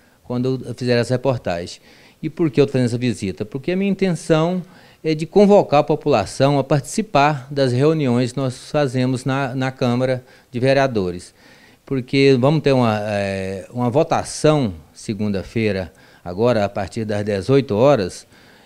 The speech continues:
é, a respeito de uma emenda na lei orgânica. E eu gostaria que a população tivesse presente, visse a votação, visse o que ve-, os vereadores vão discutir a respeito dessa, desse projeto de lei de emenda na lei orgânica do nosso município.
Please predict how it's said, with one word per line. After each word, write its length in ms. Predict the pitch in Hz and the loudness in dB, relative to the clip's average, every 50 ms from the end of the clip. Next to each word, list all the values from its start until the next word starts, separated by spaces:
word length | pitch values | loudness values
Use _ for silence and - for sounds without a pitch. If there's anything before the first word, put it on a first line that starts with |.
| _ _ _ | _ _ _
é, 320 | 117 117 120 123 123 123 127 | -6 -4 -2 -2 0 0 2
a 60 | 127 | 2
respeito 520 | 131 156 160 - - - 156 156 147 156 | 4 2 2 0 0 0 0 0 0 0
de 80 | 156 170 | -2 0
uma 80 | 185 | 0
emenda 420 | 190 180 165 151 147 151 151 156 151 | 0 2 2 4 4 4 4 2 2
na 120 | 151 151 | 2 0
lei 140 | 151 156 156 | 0 2 4
orgânica. 580 | 151 151 151 139 120 110 107 107 - - 113 113 | 4 4 4 2 2 0 0 0 -2 -2 -2 0
E 80 | 127 | 2
eu 120 | 143 156 170 | 2 2 2
gostaria 440 | 165 170 160 - - 180 147 139 139 | 2 0 0 2 2 2 2 2 2
que 80 | - | 2
a 40 | 143 | 0
população 640 | - 170 165 - 185 190 185 170 151 - 156 147 151 | 0 -2 -2 0 2 2 2 2 2 0 0 0 0
tivesse 520 | 151 - - 180 156 143 139 143 139 - 151 | -2 -4 -4 0 2 4 4 4 2 -2 -6
presente, 720 | - 160 165 156 143 110 113 120 117 123 135 123 - 147 | -2 0 2 2 2 2 0 0 0 0 -2 -4 -6 -8
visse 380 | 127 113 127 139 151 139 - 131 | -6 -4 -2 0 0 0 0 -2
a 40 | 117 | -2
votação, 600 | 113 120 117 - 110 107 - - - 131 127 117 | -2 -2 -2 -2 -4 -4 -4 -2 -2 -2 0 0
visse 400 | 104 127 135 123 131 - 131 127 - - - - - _ | 0 0 -2 -2 -2 -4 -4 -4 -6 -14 -20 -20 -16 _
o 80 | 139 127 | -14 -10
que 220 | - - 180 160 | -4 0 0 4
ve-, 180 | 139 147 147 - | 4 4 4 4
os 240 | 139 127 113 98 | 4 2 2 2
vereadores 540 | 110 123 135 127 120 110 104 113 123 123 113 | 2 2 2 2 2 0 0 -2 -2 -2 -2
vão 160 | 123 151 175 | -2 -2 -4
discutir 500 | 160 - - - 226 208 - - 185 185 | -4 -8 -10 -6 -6 -6 -6 -2 0 0
a 40 | 170 | 2
respeito 460 | 160 170 160 - - 147 143 143 151 | 2 0 -2 -4 -4 -4 -2 -2 -2
dessa, 340 | 147 139 139 127 - 156 147 | -2 -2 -4 -4 -4 -6 -6
desse 280 | 135 135 135 127 - - | -4 -4 -4 -4 -4 -10
projeto 480 | - 143 147 135 107 120 120 120 120 | -8 -6 -6 -4 -2 -2 -2 -2 -4
de 140 | 131 131 127 | -6 -6 -4
lei 260 | 120 113 113 113 120 | -2 -2 0 0 -2
de 140 | 120 120 123 | -2 -2 -2
emenda 340 | 123 120 117 113 113 113 120 | 0 2 2 0 0 0 -2
na 120 | 120 120 | -2 -2
lei 140 | 120 120 120 | -2 -2 0
orgânica 480 | 127 127 127 113 107 107 107 113 - 120 | 0 -2 -2 -4 -4 -6 -6 -6 -8 -8
do 100 | 117 117 | -6 -4
nosso 260 | 113 113 110 - - | -4 -4 -4 -4 -6
município. 560 | 120 120 127 123 - - 87 80 - - - | -6 -6 -6 -8 -10 -10 -12 -12 -12 -16 -20